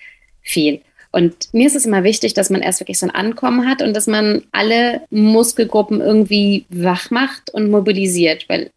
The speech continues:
ich könnte zum Beispiel <laughs> morgens nicht aufstehen und einfach so aus dem Kalten heraus Sonnengrüße machen. Das wird sich für mich nicht gut anfühlen. Und, ähm, deswegen finde ich es immer wichtig, erstmal alle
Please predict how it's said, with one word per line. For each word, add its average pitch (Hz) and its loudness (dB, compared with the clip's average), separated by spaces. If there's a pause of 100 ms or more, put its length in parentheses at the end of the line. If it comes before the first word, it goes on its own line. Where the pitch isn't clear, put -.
(300)
ich 262 -2
könnte 294 4
zum 214 -4
Beispiel 190 0
<laughs> - -
morgens 202 -2
nicht 233 0
aufstehen 214 0 (140)
und 202 -4
einfach 202 -2
so 226 -2
aus - 0
dem 202 -2
Kalten 185 -2
heraus 220 -4
Sonnengrüße 180 0
machen. 160 -2 (840)
Das 202 -4
wird 202 -4
sich - -8
für 226 -2
mich 226 0
nicht 254 0
gut 269 4
anfühlen. 160 2
Und, 165 4
ähm, 175 -4
deswegen 190 -2
finde 180 -4
ich 185 -4
es - -4
immer 185 0
wichtig, 220 -4
erstmal 170 -2
alle 165 0